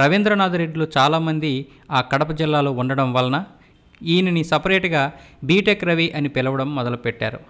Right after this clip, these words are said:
ఆ విధంగా బీటెక్ రవి స్థిరపడిపోయింది. మారెడ్డి రవీంద్రనాథ్ రెడ్డి తెలుగుదేశం పార్టీ ద్వారా రాజకీయాల్లోకి వచ్చాడు. రెండు వేల పదకొండులో జరిగిన ఉప ఎన్నికల్లో పులివెందుల నియోజకవర్గం నుంచి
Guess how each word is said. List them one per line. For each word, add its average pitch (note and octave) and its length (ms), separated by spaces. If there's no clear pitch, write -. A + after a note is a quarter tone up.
ఆ C#3 120
విధంగా C#3+ 500
బీటెక్ F#3+ 420
రవి D#3 300
స్థిరపడిపోయింది. A#2+ 880
మారెడ్డి G3+ 420
రవీంద్రనాథ్ F#3+ 680
రెడ్డి D#3+ 300
తెలుగుదేశం G3+ 540
పార్టీ E3 400
ద్వారా D3 500
రాజకీయాల్లోకి C#3 880
వచ్చాడు. A#2 420
రెండు E3+ 220
వేల A3+ 160
పదకొండులో F#3+ 500
జరిగిన E3+ 360
ఉప C#3+ 220
ఎన్నికల్లో D#3 540
పులివెందుల G#3+ 420
నియోజకవర్గం E3+ 800
నుంచి F#3 340